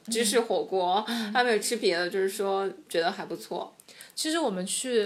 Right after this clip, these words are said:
Speaker 2: 洛桑的时候吃了一些法餐，因为它靠近法国嘛，我觉得那边做得非常地道。
Speaker 1: 因为每年都好多人去瑞士会滑雪，
Speaker 2: 嗯。
Speaker 1: 选择这项运动。
Speaker 2: 嗯，很多人会选择去，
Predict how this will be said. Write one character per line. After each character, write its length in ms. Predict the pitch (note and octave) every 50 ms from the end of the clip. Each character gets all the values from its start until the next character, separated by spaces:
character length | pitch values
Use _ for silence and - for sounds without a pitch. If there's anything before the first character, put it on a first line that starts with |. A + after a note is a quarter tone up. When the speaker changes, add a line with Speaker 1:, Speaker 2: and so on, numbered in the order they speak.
| - -
Speaker 2:
洛 200 | A3+ C4+ C4 A#3+
桑 240 | A#3+ - C4 B3+ C4+
的 60 | C4+
时 140 | B3+ - F#3
候 100 | F#3 G3
吃 140 | - -
了 60 | A3+ A3+
一 40 |
些 100 | A3+ A#3+
法 280 | A#3 A#3 G#3 D#3+ D#3+ F3+
餐， 340 | F3+ - A3 G#3+ G#3 G#3+ A3
因 140 | A3+ A#3+ B3
为 60 | A#3+
它 140 | A3 A#3 A#3
靠 300 | A#3 - - - B3+ A#3
近 200 | A3+ B3 A#3+ A3
法 180 | - F#3+ F3+ F3+
国 160 | F3+ G3+ F#3+
嘛， 80 | G3
我 100 | G3 G3+
觉 140 | G3 A3 A3
得 60 | A3+
那 80 | A#3+ A#3
边 260 | A3 - A#3 A3 A3+
做 140 | A3+ B3 A3+
得 100 | G#3+ G#3+
非 160 | G#3+ G#3+ A3+
常 220 | G#3+ G#3 G3+ G3+ G3
地 180 | - A3 G#3
道。 340 | F#3+ G#3 G3 - - - - _ _ _ _ _ _ _ - - - - -
Speaker 1:
因 100 | F4+ F#4
为 80 | F#4+ F4
每 140 | C4+ G#3
年 180 | F3+ F3+ F3+ G3
都 80 | A#3+ C#4
好 160 | - A#3 F3+
多 140 | E3+ G3+ G#3+
人 180 | G3+ G3 G#3+
去 220 | A3 - - A3+ A3
瑞 160 | A3 G#3+ G#3
士 160 | G#3 - G3+
会 120 | G#3+ G#3+
滑 300 | F#3 G3+ G3+ F3+ E3 D#3+
雪， 280 | G3 - - - - -
Speaker 2:
嗯。 60 | A#3 A#3+
Speaker 1:
选 180 | G3 - -
择 100 | G3 F3+
这 140 | G3 A3+ G#3+
项 200 | G#3+ A3 G3 G3 G3
运 160 | F#3 F3 F#3
动。 200 | F3+ F3+ C3 - - -
Speaker 2:
嗯， 300 | B3 B3+ B3 A3 G3+ G3+ G3+ - - - - - - - - - - - -
很 140 | - A3+ A3
多 120 | B3+ D4+
人 120 | D#4+ D4+
会 120 | C#4 E4 D4+
选 200 | - - G3+ F#3
择 80 | F#3+
去， 460 | G3 G3 - - A#3+ A#3 A3+ G#3+ G#3+